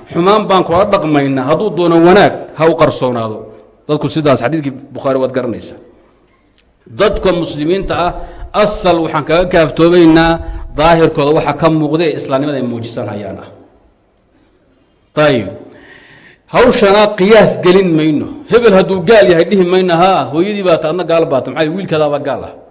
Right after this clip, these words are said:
Adu ma, ka waa gaal. Walaalkii oo ka weynaa, asna iska dheh gaal." Takfiir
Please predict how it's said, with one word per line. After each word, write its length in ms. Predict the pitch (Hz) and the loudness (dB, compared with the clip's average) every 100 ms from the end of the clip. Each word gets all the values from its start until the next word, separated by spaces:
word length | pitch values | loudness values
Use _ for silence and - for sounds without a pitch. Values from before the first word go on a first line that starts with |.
| _ _ _ _ _ _ _ _ _ _ _ 143 | _ _ _ _ _ _ _ _ _ _ _ -8
Adu 140 | 190 | -4
ma, 140 | 196 185 - | -4 -6 -2
ka 80 | 190 | 0
waa 220 | 190 170 | 2 2
gaal. 240 | 175 156 139 | 2 0 2
Walaalkii 380 | 156 202 - 190 | 4 4 4 2
oo 60 | 165 | 2
ka 120 | 202 | 2
weynaa, 260 | 180 151 143 | 2 0 -2
asna 180 | 208 | -4
iska 180 | 180 175 | -4 -4
dheh 160 | 143 139 | -4 -4
gaal." 180 | 135 - - - - - - _ - - - - - - - | -4 -4 -10 -16 -20 -20 -20 _ -20 -18 -16 -16 -18 -16 -8
Takfiir 520 | 170 - 208 247 | -6 -4 0 0